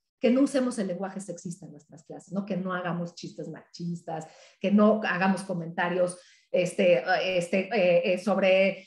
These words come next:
eh, la apariencia de las estudiantes. Eso es mucho más importante, ¿no? Y en eso sí, ahí sí, yo sería muchísimo más, este, tajante de decir, ahí sí, hay que erradicar esas prácticas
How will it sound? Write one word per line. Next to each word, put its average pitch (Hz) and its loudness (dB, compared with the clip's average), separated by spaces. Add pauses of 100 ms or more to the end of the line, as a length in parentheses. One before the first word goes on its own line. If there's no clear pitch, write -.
(140)
eh, 196 0
la 196 2
apariencia 208 0
de 185 0
las 180 -4
estudiantes. 214 0
Eso - 0
es 302 4
mucho 254 4
más 196 -4
importante, - -20 (100)
¿no? 233 -6
Y 262 4
en 269 4
eso 320 0
sí, - -2 (140)
ahí 214 0
sí, 262 -4
yo 202 0
sería 202 0
muchísimo 175 -8
más, 196 -4
este, 233 -4 (100)
tajante 214 -2
de 226 -8
decir, 226 -8
ahí 220 0
sí, 269 -4 (580)
hay 208 0
que - 0
erradicar 202 -2
esas 254 -4
prácticas 220 -8